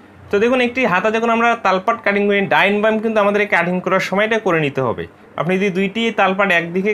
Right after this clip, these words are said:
cutting করেন তাহলে কিন্তু দুইটি হাতা আপনার ডাইনে চলে যাবে, না হলে বামে চলে যাবে। তো দেখুন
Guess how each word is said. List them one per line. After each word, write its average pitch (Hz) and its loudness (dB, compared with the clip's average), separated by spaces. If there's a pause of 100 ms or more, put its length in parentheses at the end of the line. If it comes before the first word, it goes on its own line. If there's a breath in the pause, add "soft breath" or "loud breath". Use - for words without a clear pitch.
cutting 185 0
করেন 196 2
তাহলে 180 2
কিন্তু 196 0
দুইটি 180 -2 (100)
হাতা 151 0
আপনার 185 -2
ডাইনে 151 2
চলে 170 -4
যাবে, 175 0
না 175 -2
হলে 175 0
বামে 120 0
চলে 120 -2
যাবে। 98 -6 (440 loud breath)
তো 208 0 (100)
দেখুন 202 0